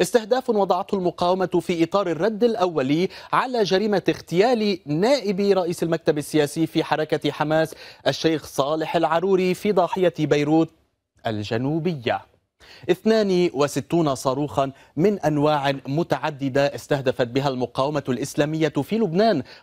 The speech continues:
قاعدة ميرون في الجليل الأعلى شمال فلسطين المحتلة، مؤكدة أن الصواريخ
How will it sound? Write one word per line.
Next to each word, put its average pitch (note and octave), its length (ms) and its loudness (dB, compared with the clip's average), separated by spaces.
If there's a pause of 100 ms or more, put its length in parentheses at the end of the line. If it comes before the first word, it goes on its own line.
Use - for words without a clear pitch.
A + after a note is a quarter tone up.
قاعدة D3+ 400 -2
ميرون F3 480 0 (220)
في A3+ 120 0
الجليل E3 420 0
الأعلى D3 520 0
شمال D3 480 0 (260)
فلسطين C#3+ 760 0 (120)
المحتلة، C3 1000 -2
مؤكدة C3+ 500 0 (180)
أن F3 120 -2
الصواريخ D3+ 560 0